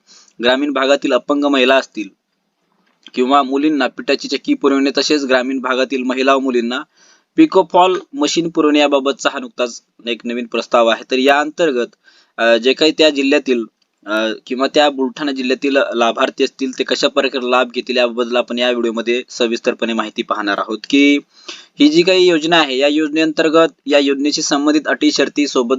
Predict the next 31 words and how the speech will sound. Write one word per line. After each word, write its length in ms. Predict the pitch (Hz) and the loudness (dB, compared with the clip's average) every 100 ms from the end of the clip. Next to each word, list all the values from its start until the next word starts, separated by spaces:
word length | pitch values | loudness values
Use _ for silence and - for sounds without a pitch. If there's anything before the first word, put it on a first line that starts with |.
| 123 | 0
जोडण्यात 260 | 127 135 139 | 0 0 0
आलेल्या 320 | 117 123 131 139 | 0 2 2 2
आहेत. 180 | 139 151 _ - | -2 -10 _ -6
याबाबत 400 | 120 127 127 135 | -2 -2 0 0
आपण 220 | 127 139 | -2 -4
संपूर्ण 440 | - 120 113 135 | -6 -6 -4 -2
माहिती 280 | 135 131 120 | 0 0 0
याच्यामध्ये 360 | 123 123 117 113 | -2 -2 -4 -4
पाहणार 360 | 110 110 113 | -6 -4 -2
आहोत 140 | 113 123 - | 0 0 0
की 80 | |
अर्ज 260 | 151 131 131 | 2 2 2
कसा 260 | 147 143 147 | 0 0 0
करायचा 440 | 143 131 120 139 | 0 0 0 0
आहे, 220 | 131 98 - _ _ _ _ - | 0 -2 -10 _ _ _ _ -4
एकदम 260 | 160 180 | 0 0
चांगल्या 320 | 175 165 156 147 | -2 -2 0 -2
पद्धतीने 420 | 151 139 147 151 | -4 -4 -2 0
माहिती 280 | 143 135 131 | -2 -2 -4
देण्याचा 280 | 123 120 | -4 -4
प्रयत्न 320 | 127 120 - 117 | -4 -4 -4 -6
करणार 300 | 120 123 127 | -4 0 0
आहोत. 180 | 139 135 | 0 0
तर 100 | 151 | -2
नक्की 280 | 143 143 170 | 0 0 0
आपला 240 | 165 160 | 2 2
व्हिडिओ 220 | 156 156 151 | 2 0 -2
शेवटपर्यंत 480 | 143 123 123 135 | -2 -4 -4 -4
बघायला 360 | 127 123 120 123 | -2 0 0 0
विसरू 260 | 117 127 131 | -2 -6 -4
नका. 280 | 135 139 | -2 -2